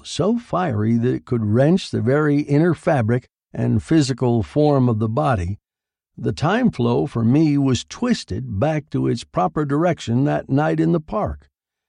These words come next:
and I became myself, to father myself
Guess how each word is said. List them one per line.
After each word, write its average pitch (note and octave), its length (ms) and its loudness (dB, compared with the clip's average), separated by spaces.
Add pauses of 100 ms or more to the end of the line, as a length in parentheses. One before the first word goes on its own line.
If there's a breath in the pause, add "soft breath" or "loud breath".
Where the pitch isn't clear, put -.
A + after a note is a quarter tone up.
(100)
and C#2 160 -4
I C3+ 200 2
became G#2+ 500 -2
myself, A#2+ 840 -2 (580)
to A#2 220 -2
father F#3 520 0
myself G#1 720 -8